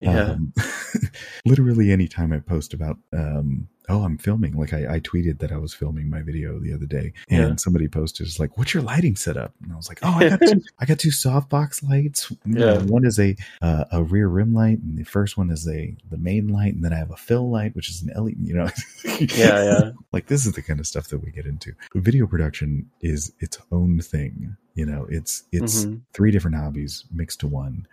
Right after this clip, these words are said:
Speaker 2: And, uh, that's the kind of stuff that I think about when I look at my old videos. I, I don't have a problem with what it was, but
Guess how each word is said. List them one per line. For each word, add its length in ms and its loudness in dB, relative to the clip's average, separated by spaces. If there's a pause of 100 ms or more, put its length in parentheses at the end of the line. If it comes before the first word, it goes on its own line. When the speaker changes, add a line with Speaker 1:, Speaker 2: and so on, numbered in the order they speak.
Speaker 2:
And, 460 0
uh, 320 -2 (200)
that's 320 0
the 60 -6
kind 160 2
of 60 -2
stuff 240 -6
that 80 -10
I 80 -8
think 200 -6
about 180 -6
when 120 -2
I 60 -2
look 180 -6
at 80 -14
my 160 -6
old 180 -6
videos. 480 -4 (200)
I, 100 4 (160)
I 60 2
don't 120 4
have 120 2
a 60 -6
problem 640 -2 (240)
with 360 0
what 100 0
it 80 -2
was, 300 -2
but 160 -4